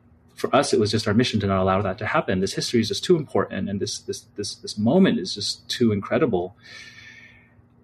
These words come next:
And so, as we've screened the film, what's been really remarkable is, uh, the depth of connection that audiences have to Chul Soo Lee.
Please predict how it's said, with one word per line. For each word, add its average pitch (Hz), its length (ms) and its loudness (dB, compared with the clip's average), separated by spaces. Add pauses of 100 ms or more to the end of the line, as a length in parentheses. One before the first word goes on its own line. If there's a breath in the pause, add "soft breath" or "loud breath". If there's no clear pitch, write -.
And 135 320 0
so, 131 540 4 (840)
as 160 340 4
we've 131 180 6
screened 120 340 4
the 104 40 2
film, 92 420 2
what's 98 240 0
been 107 280 2
really 95 720 2 (480)
remarkable 95 1040 2 (580)
is, 98 540 2 (120)
uh, 92 280 2 (320)
the 120 320 6 (280)
depth - 460 0 (120)
of 107 320 2
connection 107 460 -2
that 95 120 -2
audiences 92 460 -4
have 90 180 -6
to - 80 -18
Chul 95 200 -10
Soo - 180 -8
Lee. 95 280 -10